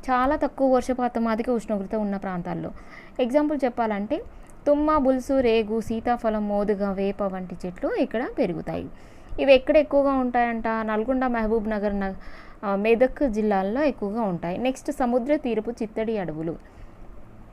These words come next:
ఈ సముద్ర తీరపు చిత్తడి అడవులు ఎక్కడ ఉన్నాయి? సముద్ర తీరాల్లో చిత్తడి నేలల్లో ఉప్పు నీటిలో కొన్ని గంటల పాటు నీరు లేకుండా కూడా ఉంటాయి. వీటిని ఎగ్జాంపుల్గా చెప్పాలంటే వీటి, ఈ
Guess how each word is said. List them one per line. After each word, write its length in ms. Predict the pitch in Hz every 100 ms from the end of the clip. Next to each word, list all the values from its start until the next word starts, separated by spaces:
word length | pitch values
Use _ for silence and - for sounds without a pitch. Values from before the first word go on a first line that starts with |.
| - - - - - - - - - - - -
ఈ 120 | 240 254
సముద్ర 460 | 247 196 208 262
తీరపు 340 | 285 277 277 269
చిత్తడి 500 | 254 226 240 240 262
అడవులు 380 | 247 240 240
ఎక్కడ 300 | 247 202 226
ఉన్నాయి? 680 | 233 240 233 233 240 233 233 - -
సముద్ర 380 | 233 262 277 302
తీరాల్లో 500 | 294 240 226 220 269
చిత్తడి 460 | 247 226 277 294
నేలల్లో 480 | 269 226 220 214 233
ఉప్పు 300 | 220 214 262
నీటిలో 380 | 262 254 247 254
కొన్ని 340 | 247 226 214 185
గంటల 360 | 214 226 285 294
పాటు 320 | 285 226 220
నీరు 380 | 196 196 226 262
లేకుండా 480 | 262 226 220 202 190
కూడా 260 | 185 196
ఉంటాయి. 680 | 254 202 180 151 151 147 - - - - - - -
వీటిని 400 | 240 247 247 247
ఎగ్జాంపుల్గా 540 | 240 214 269 269 269
చెప్పాలంటే 640 | 262 247 254 262 277 349 427 - - - - - -
వీటి, 300 | 226 240 233 -
ఈ 160 | 226